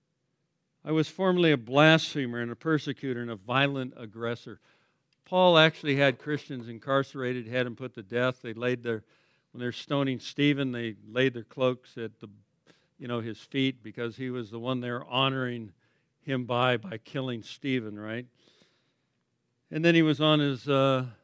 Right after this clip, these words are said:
way to Damascus, breathing, breathing thre-, threats and murders against the disciples of the Lord. And he says, "Yet I was shown mercy, uh,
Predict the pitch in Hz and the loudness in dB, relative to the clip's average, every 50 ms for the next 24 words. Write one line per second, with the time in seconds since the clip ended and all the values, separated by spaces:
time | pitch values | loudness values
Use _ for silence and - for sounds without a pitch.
0 | _ _ _ _ _ _ _ _ _ _ _ - 135 147 156 143 135 123 127 123 | _ _ _ _ _ _ _ _ _ _ _ 0 4 4 4 4 4 0 -2 -2
1 | 127 135 139 143 135 - - 127 104 95 95 127 131 139 139 139 135 135 127 123 | 0 2 2 2 0 -2 -8 -12 -12 -12 -8 -2 0 0 2 0 0 -4 -6 -8
2 | 123 127 113 98 95 127 139 151 147 131 139 135 123 117 - _ _ - 139 143 | -10 -12 -16 -12 -6 0 2 2 2 2 0 -4 -4 -6 -10 _ _ -2 2 2
3 | 147 147 143 143 - _ _ _ - 151 156 165 175 175 175 - - - - 185 | 4 2 2 0 -6 _ _ _ -6 0 4 4 4 4 2 -2 -12 -16 -14 -8
4 | - 135 135 127 123 120 123 131 147 170 170 151 139 127 113 104 95 - _ _ | -4 -2 -2 -2 -2 -4 -2 0 2 2 2 2 0 -2 -4 -6 -12 -18 _ _
5 | _ _ _ _ _ _ _ _ _ _ _ _ - 117 131 135 131 135 - 147 | _ _ _ _ _ _ _ _ _ _ _ _ -12 -6 -4 -4 -4 -6 -6 -8
6 | 123 113 123 110 - - 151 143 143 143 135 127 113 101 117 117 120 123 123 127 | -8 -8 -10 -10 -4 0 2 2 2 2 0 -6 -10 -10 -10 -8 -6 -4 -2 0
7 | 131 127 123 113 104 98 95 _ _ _ _ _ _ _ _ _ _ _ _ _ | 2 2 2 2 0 -4 -16 _ _ _ _ _ _ _ _ _ _ _ _ _
8 | _ _ _ _ _ _ _ _ _ _ _ _ _ _ _ _ _ _ _ - | _ _ _ _ _ _ _ _ _ _ _ _ _ _ _ _ _ _ _ -4
9 | 185 185 - - 196 180 156 147 170 208 208 220 220 220 - - - 175 175 170 | -2 0 2 4 4 4 4 4 6 8 8 8 6 4 0 -10 -4 -2 0 2
10 | 165 165 147 - - 185 180 180 175 165 156 156 170 175 175 165 170 - 156 131 | 2 0 0 0 0 2 4 4 4 4 4 4 6 6 6 4 4 0 -2 -2
11 | 110 95 92 - _ _ _ _ _ _ _ _ - 139 127 135 127 | -2 -4 -10 -20 _ _ _ _ _ _ _ _ -16 -12 -10 -8 -8